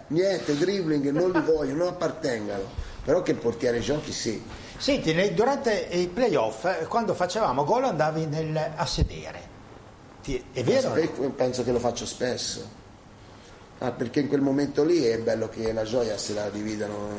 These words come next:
Speaker 1: i giocatori, i tifosi.
Speaker 2: Mm.
Speaker 1: E quindi è quello.
Speaker 2: Dai, mi dici che cosa hai detto, Toro Seduto? Eh.
Speaker 1: Ma quello penso che quel momento lì,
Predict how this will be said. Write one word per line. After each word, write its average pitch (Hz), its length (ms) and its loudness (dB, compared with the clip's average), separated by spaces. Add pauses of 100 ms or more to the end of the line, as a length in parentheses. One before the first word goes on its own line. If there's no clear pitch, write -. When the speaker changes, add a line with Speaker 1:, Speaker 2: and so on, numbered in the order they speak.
(460)
Speaker 1:
i 117 80 0
giocatori, 123 600 2
i 104 40 -6
tifosi. 104 680 -6 (560)
Speaker 2:
Mm. 117 120 -4 (800)
Speaker 1:
E - 120 -8
quindi 107 440 0
è 104 60 -8
quello. 113 440 0 (220)
Speaker 2:
Dai, 127 240 0
mi 156 160 2
dici 147 280 0
che 147 140 -2
cosa 117 240 -2
hai 110 120 -2
detto, 120 500 -2
Toro 123 240 2
Seduto? 123 760 -4 (320)
Eh. 107 420 -6 (680)
Speaker 1:
Ma 135 200 4
quello 170 240 4
penso 120 320 2
che 117 440 4
quel 127 180 2
momento 123 480 0
lì, 127 320 -2